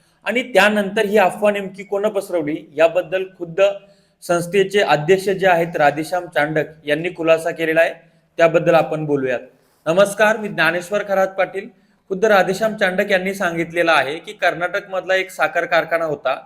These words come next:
त्या साखर कारखान्याला आम्ही कर्ज दिलं होतं, तो साखर कारखाना त्या ठिकाणी बंद पडला, त्यानंतर आम्ही त्याचा कर्ज पुरवठा थांबवला आणि त्यानंतर त्या ठिकाणी जे ऊसतोड, अ, कामगार होते, मजूर होते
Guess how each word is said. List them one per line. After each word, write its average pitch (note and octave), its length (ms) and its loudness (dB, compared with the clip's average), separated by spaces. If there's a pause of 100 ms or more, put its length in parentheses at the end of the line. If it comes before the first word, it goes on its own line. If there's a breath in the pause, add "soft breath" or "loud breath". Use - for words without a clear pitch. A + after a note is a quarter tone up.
(120)
त्या F3+ 120 -2
साखर E3+ 320 -4
कारखान्याला F3 460 -4
आम्ही E3+ 200 -4
कर्ज E3 260 0
दिलं F3 240 0
होतं, C3 280 -2 (480 soft breath)
तो G#3 60 -2
साखर F#3+ 340 0
कारखाना F#3+ 460 -2
त्या F#3+ 160 2
ठिकाणी F#3+ 320 -6
बंद G3+ 320 4
पडला, C#3+ 380 2
त्यानंतर F3 500 -4
आम्ही F3+ 240 -2
त्याचा F#3 380 -2
कर्ज F3+ 440 -2
पुरवठा F#3+ 480 -2
थांबवला E3+ 540 0 (520 soft breath)
आणि F3+ 200 -2
त्यानंतर G#3 520 0
त्या G3+ 180 0
ठिकाणी F#3 400 -6
जे F#3+ 340 -2
ऊसतोड, F3 400 -4
अ, D#3+ 500 -4
कामगार E3 420 0
होते, E3+ 240 -4
मजूर D#3+ 320 -4
होते D3 260 -6